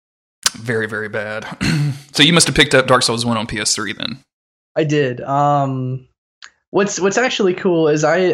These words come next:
Speaker 2: I bought two at the used bookstore, and they were like, "Since it's almost Christmas, uh, you have a month return policy on this game instead of a week." So, like, the last day I had, you know,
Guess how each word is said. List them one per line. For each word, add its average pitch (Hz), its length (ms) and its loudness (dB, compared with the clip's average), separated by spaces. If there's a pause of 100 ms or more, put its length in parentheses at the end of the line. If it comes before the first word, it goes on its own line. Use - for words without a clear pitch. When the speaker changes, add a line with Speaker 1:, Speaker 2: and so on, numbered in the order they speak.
Speaker 2:
I 156 200 2
bought 147 540 0 (440)
two 196 540 0
at 156 260 0
the 147 100 -2
used 151 340 0
bookstore, 131 680 -2
and 139 340 2
they 147 220 0
were 151 100 4
like, 139 240 2
"Since 180 360 -2
it's 190 140 -2
almost 190 300 2
Christmas, 147 540 0
uh, 139 80 -2
you 156 240 2
have 185 260 2
a 139 460 2 (360)
month 214 380 0
return 135 760 0 (260)
policy 139 460 0
on 127 100 0
this 127 140 -4
game 127 240 -2
instead 127 260 0
of 123 80 0
a 123 60 0
week." 139 440 -2 (480)
So, 135 540 0
like, 135 320 -2
the 135 240 -2 (340)
last 170 480 2
day 165 200 2
I 151 160 2
had, 147 520 -2 (160)
you 143 160 -8
know, 123 360 -6